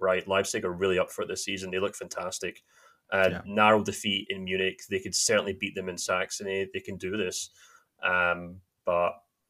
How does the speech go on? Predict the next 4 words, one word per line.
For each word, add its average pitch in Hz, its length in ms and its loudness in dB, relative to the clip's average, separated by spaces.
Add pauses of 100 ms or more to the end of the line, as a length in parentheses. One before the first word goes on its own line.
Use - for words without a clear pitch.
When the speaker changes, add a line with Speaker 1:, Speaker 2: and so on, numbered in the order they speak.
(460)
Speaker 1:
uh, 98 120 -2
obviously, 95 500 0 (400)
what's 104 180 0
happened 95 440 0